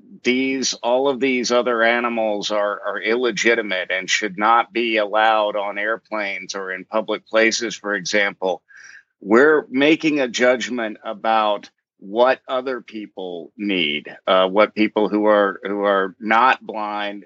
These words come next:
but who may have, uh, other legitimate needs. And, uh, while it is definitely causing us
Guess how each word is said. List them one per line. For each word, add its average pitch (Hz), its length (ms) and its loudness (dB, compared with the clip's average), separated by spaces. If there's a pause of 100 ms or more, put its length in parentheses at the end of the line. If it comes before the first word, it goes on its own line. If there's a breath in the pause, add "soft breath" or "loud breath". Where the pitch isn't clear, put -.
(140)
but 98 180 -6
who 110 160 -14
may 110 420 0
have, 104 640 -2 (540)
uh, 98 400 -4
other 113 320 -6
legitimate 95 640 -10
needs. 76 520 -6
And, 104 560 4 (520)
uh, 101 460 0 (280)
while 117 480 2
it 120 220 -2
is 135 400 -6
definitely 117 1000 -4
causing 117 640 -2
us 117 400 0